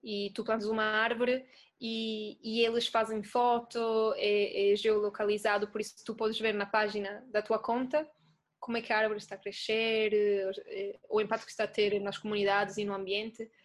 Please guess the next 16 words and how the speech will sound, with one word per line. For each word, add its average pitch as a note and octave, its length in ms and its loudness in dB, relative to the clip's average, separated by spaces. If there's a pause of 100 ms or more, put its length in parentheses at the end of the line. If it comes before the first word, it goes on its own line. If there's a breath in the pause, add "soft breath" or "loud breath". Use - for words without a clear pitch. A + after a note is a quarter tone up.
(520 soft breath)
Ah, A#3 200 0 (100)
por C#4+ 100 -4
isso D4 160 -6
há D#4+ 60 4
várias C#4+ 300 0
coisas C#4 260 -6
que - 140 -20
podemos A#3+ 340 -4
fazer, G#3 640 -2 (100)
eh, G3+ 280 0 (100)
para G#3 180 2
reduzir G3+ 400 -4
o G3 40 -6
impacto G3 340 -10
do G3 80 -6
Natal. G3 420 -8